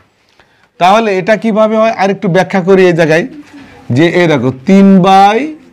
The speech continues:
চার ভাগ তিন, অর্থাৎ আমরা ভাগ থাকলে তো ভাগ রাখি না, গুণ চিহ্ন, চিহ্ন দিয়ে উল্টাই দিই। তাহলে কি হলো? তিন বাই বারো, একে ভাগ করা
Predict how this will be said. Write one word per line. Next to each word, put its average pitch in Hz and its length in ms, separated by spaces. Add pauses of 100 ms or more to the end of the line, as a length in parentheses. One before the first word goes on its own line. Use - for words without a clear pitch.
(220)
চার 160 320 (1300)
ভাগ 170 380 (920)
তিন, 170 240 (800)
অর্থাৎ 170 440 (140)
আমরা 190 180 (140)
ভাগ 160 120 (120)
থাকলে 185 300
তো 190 40 (120)
ভাগ 160 120 (120)
রাখি 151 260
না, 131 60
গুণ 131 240 (120)
চিহ্ন, 175 200 (220)
চিহ্ন 170 220 (140)
দিয়ে 202 200
উল্টাই 131 420
দিই। 90 140 (1040)
তাহলে 170 300
কি 190 80
হলো? 190 160 (160)
তিন 170 160 (140)
বাই 196 200 (760)
বারো, 131 300 (220)
একে 143 160 (100)
ভাগ 143 120 (100)
করা 151 160